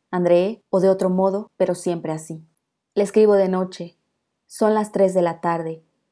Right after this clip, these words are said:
pero le escribo en la noche de ellos. De día duermen. Qué alivio esta oficina cubierta de gritos, órdenes, máquinas Royal, vicepresidentes y mimeógrafos. Qué alivio,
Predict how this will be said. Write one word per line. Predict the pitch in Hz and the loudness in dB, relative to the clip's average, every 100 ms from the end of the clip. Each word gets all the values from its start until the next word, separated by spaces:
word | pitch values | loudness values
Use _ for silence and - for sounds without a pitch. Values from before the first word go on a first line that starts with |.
| _ | _
pero | - 185 | 2 2
le | 180 | 2
escribo | 180 - 202 190 | 0 0 2 2
en | |
la | 185 170 | 0 -2
noche | 175 180 180 165 | -2 -4 -4 -4
de | 160 160 | -2 -2
ellos. | 165 160 160 - _ _ _ _ - | -4 -8 -12 -16 _ _ _ _ 0
De | 190 | 2
día | 190 175 | 4 4
duermen. | 170 170 160 156 160 _ _ _ _ _ _ | 2 0 -2 -10 -14 _ _ _ _ _ _
Qué | - | 4
alivio | 214 214 202 | 4 4 2
esta | 202 202 | 2 0
oficina | 180 180 185 185 | -2 -2 -2 -2
cubierta | 180 175 180 180 180 | 0 2 2 2 0
de | 165 | -2
gritos, | 165 175 180 180 170 170 - _ | -2 -2 -2 -4 -6 -6 -14 _
órdenes, | 190 196 175 170 170 170 _ _ _ _ | 2 4 2 -2 -6 -12 _ _ _ _
máquinas | 202 214 220 208 190 | 0 2 2 0 0
Royal, | 185 190 185 175 170 _ _ - | 2 2 0 -4 -6 _ _ -4
vicepresidentes | 202 208 202 202 214 208 220 240 240 | 0 2 2 2 2 2 2 0 0
y | |
mimeógrafos. | 202 180 180 180 170 151 - 160 - _ _ _ | -2 -2 -2 -2 -4 -6 -12 -14 -16 _ _ _
Qué | - | 0
alivio, | 202 196 202 175 160 170 | 4 4 2 0 -4 -8